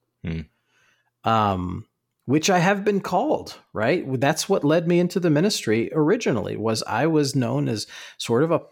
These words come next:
Speaker 2: a pastor of my workplace, uh, because I was always talking about the things of God at Hannibal Regional Hospital.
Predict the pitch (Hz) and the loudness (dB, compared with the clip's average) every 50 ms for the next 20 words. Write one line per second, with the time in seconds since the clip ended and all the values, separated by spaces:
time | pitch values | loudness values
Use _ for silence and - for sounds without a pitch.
0 | - - 107 - - - - - 127 131 - - - 151 139 139 147 143 139 131 | -6 -6 -6 -6 -6 -4 0 0 0 0 0 0 0 2 2 2 2 2 2 2
1 | 123 123 143 135 - - 101 92 - - - - - - - - - - - - | 2 0 0 -2 -4 -6 -6 -4 -4 -6 -8 -10 -10 -14 -20 -18 -18 -18 -18 -16
2 | - - 117 110 110 110 117 - 135 117 131 127 127 127 123 - - - 147 156 | -10 -4 -4 -2 -2 -2 -4 -2 -2 0 0 0 0 0 -2 -2 -2 0 2 4
3 | 160 151 143 - - - 123 123 127 - 135 131 131 123 117 113 117 - - 117 | 4 4 2 0 0 0 0 0 -2 -2 -4 -4 -2 -2 0 -2 -2 -2 -4 -8
4 | 113 - 120 117 117 113 - 117 104 - - 113 113 113 107 98 98 - - - | -8 -6 -6 -4 -4 -4 -4 -4 -6 -6 -4 -2 0 0 0 0 -2 -6 -12 -20
5 | - - - - 101 95 113 113 117 107 101 107 101 104 104 98 104 101 98 92 | -16 -8 -6 -4 -4 -2 -2 -2 -2 -2 -2 -2 -2 -2 -4 -4 -4 -4 -4 -4
6 | 107 107 95 104 - - - - - 67 - - | -4 -4 -2 -2 -4 -4 -4 -8 -8 -8 -10 -12